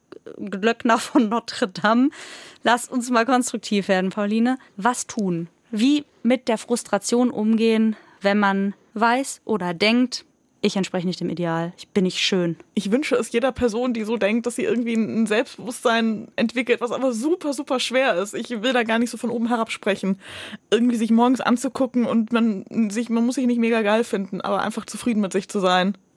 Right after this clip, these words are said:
Speaker 2: So. Aber ich finde das wahnsinnig schwer. Ich habe da keinen guten Tipp.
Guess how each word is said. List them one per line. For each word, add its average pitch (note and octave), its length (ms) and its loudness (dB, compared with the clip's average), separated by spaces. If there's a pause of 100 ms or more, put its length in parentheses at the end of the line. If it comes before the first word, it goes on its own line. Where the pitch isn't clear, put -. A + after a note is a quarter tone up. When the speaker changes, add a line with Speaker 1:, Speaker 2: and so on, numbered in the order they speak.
Speaker 2:
So. G3 300 0 (140)
Aber G#3+ 180 4
ich - 140 -4
finde A#3+ 160 0
das - 200 -6
wahnsinnig A3 480 0
schwer. F#3 220 0
Ich G3+ 80 -4
habe A#3 100 -8
da A3 80 -2
keinen A3 220 0
guten A3 240 -2
Tipp. - 220 0